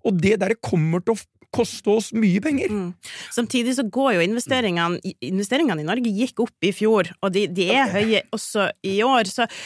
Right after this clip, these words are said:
Speaker 2: jo, men jeg er bare opptatt av å nyansere litt da, eh, når man snakker næringsfiendtlighet, for jeg kjøper ikke hele den, den fortellingen. Men vi skal jo ta på alvor, eh, at mange reiser til Sveits, men jeg tror årsaksforklaringen til det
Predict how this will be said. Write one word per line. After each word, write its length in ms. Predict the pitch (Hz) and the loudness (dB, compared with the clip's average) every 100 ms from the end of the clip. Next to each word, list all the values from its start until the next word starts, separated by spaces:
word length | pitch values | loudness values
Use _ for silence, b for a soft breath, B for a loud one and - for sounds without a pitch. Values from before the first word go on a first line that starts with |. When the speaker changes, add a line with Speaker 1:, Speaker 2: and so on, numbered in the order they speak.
| - | -2
Speaker 2:
jo, 80 | 262 | 0
men 100 | 262 | 2
jeg 80 | 262 | 2
er 20 | |
bare 160 | 262 254 | 4 2
opptatt 300 | - 240 226 | 2 0 2
av 120 | 220 | 2
å 40 | |
nyansere 560 | 220 214 226 - 247 208 | 2 0 -2 0 2 2
litt 220 | 220 254 - | 0 -2 -2
da, 240 | 160 160 - | 0 0 -2
eh, 560 | 175 180 185 180 160 165 - | 0 2 2 2 2 0 -4
når 380 | 147 - 202 208 | -8 -4 -2 0
man 100 | 196 | -2
snakker 300 | 214 202 185 | -4 -4 -2
næringsfiendtlighet, 840 | 165 190 214 - 190 160 160 156 | 0 2 0 -2 -4 -2 -2 -2
for 100 | - | -2
jeg 220 | 190 - 240 | -8 -6 -2
kjøper 420 | 220 240 - 151 | -2 -2 -4 -4
ikke 140 | 160 | -2
hele 220 | 180 196 180 | 0 0 2
den, 240 | 185 185 - | 0 -2 -2
den 200 | 190 196 | -2 0
fortellingen. 460 | 175 190 190 175 165 | -2 -2 0 0 0
Men 80 | 196 | -2
vi 80 | 220 | -2
skal 200 | - 220 | -2 -2
jo 20 | 254 | 0
ta 120 | 302 | -2
på 140 | - - | -2 -2
alvor, 440 | 196 226 190 170 170 B B B B - | 0 0 2 0 0 B B B B -2
eh, 300 | 190 185 185 | 2 2 2
at 160 | 220 - | 0 -2
mange 240 | 202 196 190 | -2 0 2
reiser 260 | 190 202 | 0 -2
til 140 | 180 190 | -4 -2
Sveits, 300 | 277 262 - | 0 0 0
men 100 | 208 | -6
jeg 120 | - | -2
tror 240 | 233 220 - 190 | 0 0 0 -2
årsaksforklaringen 1040 | 220 214 - - 220 - 220 185 135 165 | -4 -6 -8 -6 -4 0 2 2 -2 -6
til 120 | - | -6
det 160 | 175 196 | -2 -2